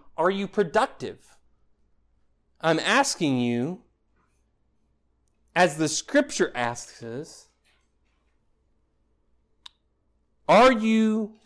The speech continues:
wisely living in light of the Lord? Are we prioritizing what he does?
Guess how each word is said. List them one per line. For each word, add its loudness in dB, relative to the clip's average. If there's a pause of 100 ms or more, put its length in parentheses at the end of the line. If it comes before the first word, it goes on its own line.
(160)
wisely 2 (160)
living 0 (340)
in -4
light 2
of -12
the 0
Lord? 0 (1000)
Are 2
we -4
prioritizing -2 (960)
what -4 (360)
he -14
does? -14